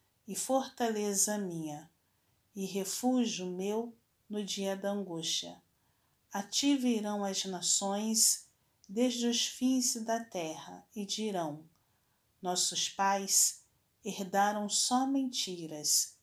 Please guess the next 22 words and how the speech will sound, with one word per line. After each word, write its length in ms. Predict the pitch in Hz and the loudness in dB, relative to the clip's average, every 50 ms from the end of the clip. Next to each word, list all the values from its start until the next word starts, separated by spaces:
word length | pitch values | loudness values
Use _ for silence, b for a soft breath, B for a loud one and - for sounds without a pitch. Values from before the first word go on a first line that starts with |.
| _ _ - | _ _ -18
e 60 | 185 | -16
coisas 520 | 180 - 208 214 202 208 - 214 202 - - | -6 -2 -2 0 2 2 2 2 0 -2 -4
vãs, 720 | 185 170 180 175 170 170 165 160 156 - - - - b b b b b b b b b b b _ | -4 -4 -4 -4 -4 -4 -4 -2 2 2 2 2 0 b b b b b b b b b b b _
em 220 | 214 190 190 185 | -4 -4 -4 -4
que 420 | 185 180 - 208 202 202 202 202 202 - | -4 -6 -6 -4 -2 -2 -4 -6 -8 -10
não 320 | - 196 196 202 214 214 202 | -8 -4 -2 -2 -2 0 0
há 140 | 190 180 185 | -2 -2 -2
proveito." 880 | 185 - 220 208 196 196 - 170 156 147 147 - _ - - 165 165 - _ _ _ _ _ _ _ _ _ _ _ _ _ _ _ _ _ | -4 -6 -6 -6 -6 -4 -6 -6 -6 -6 -8 -14 _ -18 -18 -18 -18 -20 _ _ _ _ _ _ _ _ _ _ _ _ _ _ _ _ _
Acaso 840 | - 180 170 170 170 - 196 202 202 196 190 185 - - 175 180 170 _ _ _ _ _ | -4 -4 -4 -4 -2 0 2 4 4 2 2 0 -2 -4 -4 -10 -16 _ _ _ _ _
fará 460 | - - - 214 202 202 202 214 226 | -16 -6 -4 0 0 2 2 2 2
o 160 | 233 240 226 208 | 2 2 0 0
homem 360 | 202 196 196 202 190 190 185 | -2 -2 -2 -2 -2 -4 -6
para 380 | 180 185 185 180 175 170 160 | -6 -6 -4 -4 -4 -4 -2
si 540 | 160 - - - - - 202 196 190 190 - _ _ _ _ _ _ _ _ _ | 2 4 4 4 4 2 0 -4 -8 -10 -14 _ _ _ _ _ _ _ _ _
deuses 680 | 175 170 196 220 226 233 226 220 - 214 202 196 - - | -4 2 4 4 6 4 4 2 2 2 2 0 0 0
que, 400 | - - - 185 170 175 170 - _ _ _ _ | -2 -4 -8 -10 -10 -12 -14 -20 _ _ _ _
de 160 | - - 180 | -10 -10 -8
fato, 600 | 175 - - 208 202 202 202 202 202 - 185 180 | -8 -6 -4 0 0 0 0 -2 -4 -10 -10 -6
não 180 | 185 185 190 | -6 -4 0
são 320 | 185 - - 190 180 175 170 | 2 2 2 2 0 -4 -6
deuses? 720 | 170 180 185 185 185 180 180 - 170 170 - - - - _ _ _ _ _ _ _ _ _ _ _ _ _ _ _ | -4 -4 -4 -2 0 0 0 0 0 -4 -6 -8 -8 -14 _ _ _ _ _ _ _ _ _ _ _ _ _ _ _
Portanto, 840 | - 202 190 - - _ - 220 226 226 226 220 220 180 165 165 170 | -6 -6 -6 -6 -8 _ 0 2 2 2 2 0 -2 -6 -10 -10 -14